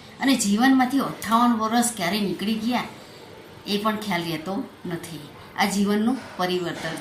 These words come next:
છે, આ છે જીવનની કરુણતા. સ્મશાનની સિક્યુરિટીનું પણ કેટલું કડક હોય છે અને જબરજસ્ત હોય છે સાહેબ, કે વાત ન પૂછો. પૈસા રૂપિયા તો બહુ દૂરની વાત છે,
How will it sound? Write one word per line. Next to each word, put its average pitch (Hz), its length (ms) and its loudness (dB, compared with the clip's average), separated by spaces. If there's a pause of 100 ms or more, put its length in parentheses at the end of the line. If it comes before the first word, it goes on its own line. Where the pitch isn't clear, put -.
છે, 131 140 -10 (520)
આ 185 140 2
છે 240 120 2
જીવનની 185 500 0 (160)
કરુણતા. 160 640 -4 (920)
સ્મશાનની 277 680 4
સિક્યુરિટીનું 233 640 0
પણ 240 260 2
કેટલું 220 320 -4 (140)
કડક 202 360 -2
હોય 170 140 -4
છે 214 100 -4
અને 208 140 -2
જબરજસ્ત 185 680 -4
હોય 170 120 -4
છે 190 160 -6
સાહેબ, 165 300 -4 (400)
કે 226 80 -2
વાત 180 340 0
ન 175 100 -4 (120)
પૂછો. 156 300 -10 (840)
પૈસા 233 380 4
રૂપિયા 262 320 -2
તો 294 60 -2
બહુ 262 260 2
દૂરની 196 420 4
વાત - 160 2
છે, 151 220 -6